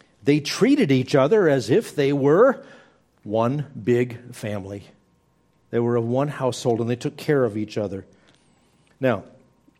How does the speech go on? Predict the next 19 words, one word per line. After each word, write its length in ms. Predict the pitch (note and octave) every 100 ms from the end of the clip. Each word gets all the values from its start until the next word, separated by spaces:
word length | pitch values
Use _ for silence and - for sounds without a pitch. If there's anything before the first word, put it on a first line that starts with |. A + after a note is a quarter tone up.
| _ _ _ _ -
I 60 | -
need 160 | B2 C#3
to 80 |
give 200 | C3+ C#3+
you 180 | A#2+ C#3
a 20 |
little 240 | C3 C3+ C#3
bonus 400 | G#2+ A#2 A2+ F#2+
section. 600 | - A#2 - - A2 F#2 - _ _ - - _ _ _ _ _ _ _ _
Some 320 | - F3 F#3+
cults 600 | F#3+ F3+ F#3+ G3 - - - _ _ _ _ _
and 220 | C3 B2
even 360 | B2 C#3+ C3 C3
some 500 | A#2+ D3+ C#3+ C3+ B2+ -
misguided 800 | B2+ C#3+ - C3+ C#3+ C3+ C3 A#2
Christians 720 | - D3 B2+ - C3 D3 - - _ _ _ _ _ _ _ -
take 300 | D#3+ E3 A2
this 280 | C#3+ F#3+ -
text, 520 | F3 D#3 E3+ -